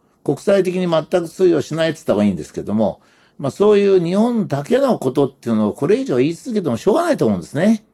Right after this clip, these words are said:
ですから、まあ、自衛隊は自衛隊という名前でもいいかもしれませんけども、自衛隊はもちろん軍隊なんですよ。だってね、エフ三十五なんていう最新鋭の戦闘機を持ってですね、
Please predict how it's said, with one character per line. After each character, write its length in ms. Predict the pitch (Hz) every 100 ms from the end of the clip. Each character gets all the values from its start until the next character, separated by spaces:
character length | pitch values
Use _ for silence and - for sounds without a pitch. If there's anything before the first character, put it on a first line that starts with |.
| _ _ _ -
で 120 | 185
す 80 | 185
か 100 | 226
ら、 100 | 196
ま 120 | 160
あ、 40 |
自 160 | 127 139
衛 140 | 185
隊 200 | 190 196
は 80 | 196
自 200 | 165 135
衛 120 | 170
隊 200 | 180 180
と 80 | 160
い 40 | 165
う 40 |
名 120 | 143
前 140 | 165 196
で 80 |
も 80 | 151
い 140 | 147 247
い 40 |
か 160 | - 113
も 80 |
し 80 | 107
れ 100 | 101
ま 80 | 98
せ 140 | 101
ん 80 | 87
け 100 | 85
ど 100 | 78
も、 280 | 107 120 - _ _ _
自 160 | 104 147
衛 80 | 202
隊 200 | 214 202
は 80 | 196
も 180 | 151
ち 160 | 143 -
ろ 100 | 247
ん 80 | 247
軍 180 | 175 170
隊 160 | 151
な 100 | 107
ん 80 | 82
で 60 | 71
す 100 | -
よ。 140 | 53 _ _ _ _ -
だ 180 | 123 196
っ 100 | 208
て 160 | 160
ね、 260 | 147 135 120
エ 100 | 220
フ 200 | 214 214
三 320 | 147 185 220
十 180 | 170 160
五 160 | 143
な 120 | 165 143
ん 80 |
て 80 | 120
い 20 |
う 20 | 123
最 380 | - 120 160
新 320 | 165 - 196 208
鋭 160 | 185
の 100 | 143
戦 260 | 113 127 135
闘 220 | 160 147
機 140 | -
を 80 | 107
持 160 | 104 135
っ 60 |
て 120 | 143 95
で 100 | 78
す 140 | -
ね、 300 | 123 185 202